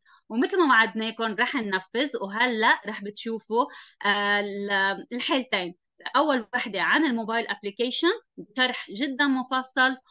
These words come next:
وكمان بالويب سايت رح نعمل تور كاملة، بارت أو-، أول، كيف بدنا نعمل ريجستريشن، كيف بدنا نعمل لوج إن، كيف بدنا نعمل أبديت لل كي واي سي، كيف بدنا نشتري،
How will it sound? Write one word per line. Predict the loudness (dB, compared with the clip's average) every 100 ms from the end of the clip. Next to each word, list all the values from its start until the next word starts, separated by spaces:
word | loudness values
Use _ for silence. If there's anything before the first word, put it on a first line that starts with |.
| _
وكمان | -8 0 0 2 0 2 2 2 -4
بالويب | -4 -2 -2 -4
سايت | -8 -6 -2 -2 -6 _ -16
رح | -2
نعمل | 2 2 2 0
تور | -4 -4 -4 _ _ _
كاملة، | 0 2 2 0 -2 -2 _ _ _ _ -2 0
بارت | 2 2 0 -4
أو-، | 0 0 -2 0
أول، | -2 0 -2 -2
كيف | -4 _ _ _ -2
بدنا | 2
نعمل | 4 2 2
ريجستريشن، | -2 -4 -6 -2 -2 -2 -4 -4 -4
كيف | -6 -6
بدنا | -2
نعمل | -2 -4
لوج | -4 -6 -6
إن، | -6 -4 -4 -6
كيف | -6
بدنا | -4 0 0
نعمل | 2 0 0 -4
أبديت | -6 -4 -6 -6
لل |
كي | -8 -6
واي | -4 -2 -4
سي، | -6 -4 -2 -4
كيف | -8 -20 _ 0
بدنا | 2 2
نشتري، | 2 0 0 0 0 -4